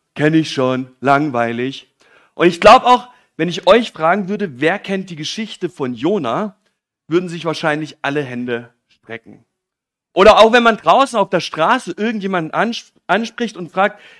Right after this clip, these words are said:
"Hey, sag mal, sagt dir der Jona aus der Bibel irgendwas?" Die meisten Leute könnten irgendwie was damit verbinden, haben das schon mal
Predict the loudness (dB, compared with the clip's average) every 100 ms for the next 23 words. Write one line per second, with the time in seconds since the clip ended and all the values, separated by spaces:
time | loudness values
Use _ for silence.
0 | _ 2 4 4 4 2 2 -2 _ _
1 | _ 0 2 4 2 2 _ _ 0 2
2 | 0 0 0 -2 -4 -6 -4 -8 -6 -6
3 | -6 -6 -6 -6 -8 -18 _ _ _ -6
4 | -2 0 -2 -8 -2 0 0 -2 -8 -8
5 | -8 -8 -4 -2 -4 -8 -6 -6 -4 -4
6 | -4 -8 -14 -8 -8 -8 -10 -8 -8 -8
7 | -6 -6